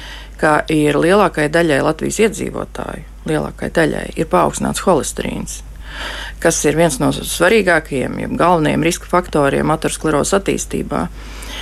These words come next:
Tāpat ir paaugstināts asinsspiediens, bet kas ir diezgan satraucoši, arī, ā,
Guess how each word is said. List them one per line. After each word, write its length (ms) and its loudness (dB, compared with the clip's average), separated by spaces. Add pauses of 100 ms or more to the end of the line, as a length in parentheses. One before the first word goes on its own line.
(320)
Tāpat 400 4
ir 80 2
paaugstināts 720 2
asinsspiediens, 1040 0
bet 160 -2
kas 240 -2
ir 80 -2
diezgan 320 2
satraucoši, 720 0
arī, 240 2
ā, 300 0